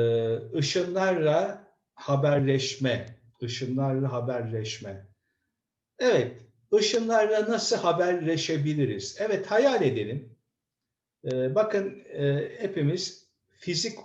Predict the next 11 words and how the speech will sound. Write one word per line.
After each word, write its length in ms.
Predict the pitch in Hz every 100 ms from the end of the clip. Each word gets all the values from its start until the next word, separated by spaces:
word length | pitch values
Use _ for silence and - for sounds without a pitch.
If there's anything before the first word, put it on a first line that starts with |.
| - _ _ _
fizikçiyiz. 1200 | - 175 160 170 - 180 139 117 - - - _ _ _ _ _ _ _ _ _ _ _
Fizik 380 | 165 180 202
okuyoruz. 840 | 170 - 143 120 110 110 - - - _ _ _ _ -
Işın, 540 | 196 190 196 139 - -
ışınlarla 720 | 196 190 185 165 180 135 143 190
nasıl 280 | 165 -
haberleşilir? 1040 | 156 156 151 135 135 - 123 101 95 - _ _ _ _ _ _ -
Mesela 340 | 196 196 190
milyonlarca 760 | 175 190 190 196 190 180 147 160
yıl 320 | 139 165 160
insa-, 440 | 147 147 139 151